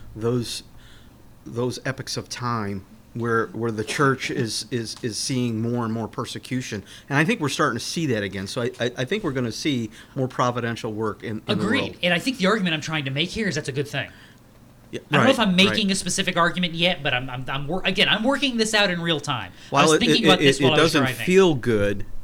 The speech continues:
Speaker 1: I think it, it works out for the best because
Speaker 2: So
Speaker 1: we don't get the, we're, like you just said, we're at that thirty thousand foot
Speaker 2: Yes.
Speaker 1: view,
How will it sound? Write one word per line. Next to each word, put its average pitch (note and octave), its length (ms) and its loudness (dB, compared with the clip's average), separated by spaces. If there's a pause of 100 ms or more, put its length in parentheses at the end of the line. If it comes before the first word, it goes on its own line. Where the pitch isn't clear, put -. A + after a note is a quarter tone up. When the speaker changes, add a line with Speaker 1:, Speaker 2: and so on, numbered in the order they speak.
(160)
Speaker 1:
I A2+ 140 0
think A#2+ 320 -4
it, A2+ 260 -2
it G#2+ 160 -2
works A2 280 -2
out A2 220 -4
for A#2+ 280 -2
the A2 120 0
best E2+ 460 -8 (320)
because A#2+ 280 -2
Speaker 2:
So A#2+ 60 -2
Speaker 1:
we B2+ 80 2
don't B2 200 0
get A2+ 160 -4
the, - 60 -14 (160)
we're, C3 200 0 (300)
like B2+ 180 0
you F#3 80 -6
just E3+ 160 0
said, D#3 160 4
we're C3+ 140 4
at C3 100 -4
that A2+ 180 -2
thirty D3 300 0
thousand A#2+ 560 -2
foot D3 240 -2
Speaker 2:
Yes. E3 160 2
Speaker 1:
view, C3+ 260 4